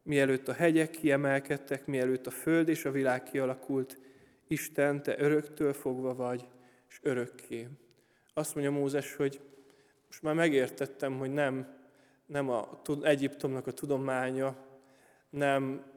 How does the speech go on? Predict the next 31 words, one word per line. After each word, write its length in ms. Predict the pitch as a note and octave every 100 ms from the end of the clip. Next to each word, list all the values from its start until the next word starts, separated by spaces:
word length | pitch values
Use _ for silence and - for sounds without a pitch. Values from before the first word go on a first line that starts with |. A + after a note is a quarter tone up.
| -
az 140 | - C3+
az 120 | C3
elhívás, 600 | D3 D3 C#3 C#3 C3+ C3+
amiben 300 | C#3+ C3 C3+
vagyok, 280 | C3+ C#3 C#3
nem 160 | C#3+
az 120 | C3+ B2+
a 60 |
hajlékom, 760 | A#2+ C3 B2 C3 B2+ D#3 D3 D3 - - _ _
hanem 240 | C3+ B2+
te 160 | - C3+
voltál 540 | B2+ B2 B2 A#2+ A#2
hajlékom 680 | A2+ A#2+ A#2 A#2+ - B2 A#2 A#2
nemzedékről 840 | C#3 C3+ C3 B2+ C3 B2 C3+ B2
nemzedékre. 760 | A#2+ A#2+ B2 B2+ C3 - B2+ A#2 - - - - -
És 80 |
Isten 280 | D3+ - D3+
ide 260 | E3+ F3+ D#3+
akar 280 | D3 D3+ C3+
elhozni 480 | C#3 C#3 C3 C3
minket 640 | C3 C3 C3 C#3 C#3+ C#3 - - - _
ezekben 360 | C#3 C#3+ C#3 C3+
a 60 |
várakozási 760 | B2+ C#3 C3+ C#3 C3 C3 B2+ D3
időszakunkban, 720 | C3+ C3+ - C3 C#3 C3+ C3
hogy 140 | C3
ki 140 | C3+ E3
tudjuk 460 | E3 C#3 C3+ C3+
mondani 400 | D3+ D3+ D3 C3+
azt, 260 | C3 C#3 -
hogy 200 | D3 C#3+